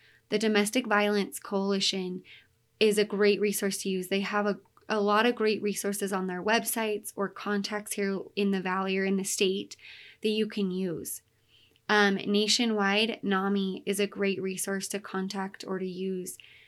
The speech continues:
Um, there's also the, the, uh, Domestic Abuse Hotline, which is an incredible resource to use any time of day if you're needing immediate support, have questions, you need resources in your area. They will help you with all of it.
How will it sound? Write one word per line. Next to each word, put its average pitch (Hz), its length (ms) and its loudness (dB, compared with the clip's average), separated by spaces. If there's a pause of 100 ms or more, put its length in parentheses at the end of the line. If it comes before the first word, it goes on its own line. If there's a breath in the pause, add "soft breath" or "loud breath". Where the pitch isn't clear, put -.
(180 loud breath)
Um, 185 400 2
there's 214 300 4
also 202 300 2
the, 220 360 4
the, 196 320 2
uh, 185 320 -4
Domestic 202 460 0
Abuse 196 340 -2
Hotline, 190 680 0
which 202 300 0
is 190 140 0
an 196 80 0
incredible 214 640 2
resource 185 420 -2
to - 120 -8
use 185 160 -2 (120)
any 254 260 10
time 220 240 0
of 196 100 0
day 175 300 -2
if 190 140 -10
you're 190 140 -2
needing 190 420 -2
immediate 240 460 4
support, 220 500 -2 (400 loud breath)
have 226 400 4
questions, 202 840 -2 (400 loud breath)
you 202 340 4
need 214 280 4
resources 214 520 0
in 196 80 2
your 190 140 -2
area. 208 540 2 (800)
They 202 200 10
will 214 80 10
help 220 260 2
you 220 140 4
with 214 200 2
all 202 240 4
of 196 140 0
it. 196 200 -4